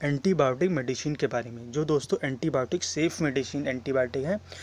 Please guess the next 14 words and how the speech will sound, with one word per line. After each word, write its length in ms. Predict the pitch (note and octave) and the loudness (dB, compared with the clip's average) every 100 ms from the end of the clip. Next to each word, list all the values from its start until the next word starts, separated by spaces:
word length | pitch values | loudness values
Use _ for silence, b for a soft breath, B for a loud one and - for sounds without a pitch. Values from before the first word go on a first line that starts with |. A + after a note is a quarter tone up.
| B B C3+ | B B 0
during, 300 | D3+ D3 F#3+ - - - - | 2 4 2 -2 -20 -16 -6
during 400 | C#3 C#3+ F3 G#3 | 0 4 6 4
प्रेगनेंसी 480 | E3 C#3+ B2+ - C#3+ | 4 0 0 -2 -2
के 160 | - | -2
दौरान 360 | C#3 C3 C3 D#3 | 2 2 2 2
दोस्तों 300 | D3+ - F3 | 0 -2 0
जो 260 | E3 F3+ - | 2 0 0
एंट-, 440 | C#3 C3+ - - | -4 -4 -8 -14
सेफ 300 | - E3+ F#3 | 2 6 6
एंटीबायोटिक 540 | D#3 C3 C#3 B2+ - D#3 | 4 4 6 6 4 -2
है 140 | D#3+ | -2
दी 120 | C3+ | 0
जाती 300 | B2+ A#2 - | 2 0 0
हैं, 180 | C#3 F3 | -8 -8